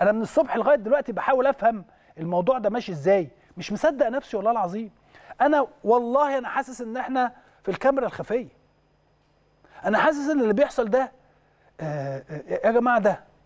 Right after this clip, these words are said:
هو اللي إحنا شايفينه من ترهل إداري ده طبيعي؟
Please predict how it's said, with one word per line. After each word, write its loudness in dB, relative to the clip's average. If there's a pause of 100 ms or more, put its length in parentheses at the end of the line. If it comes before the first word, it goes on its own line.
(580)
هو 4
اللي 2
إحنا -2
شايفينه -2
من 0 (260)
ترهل 0
إداري 2
ده 6
طبيعي؟ 0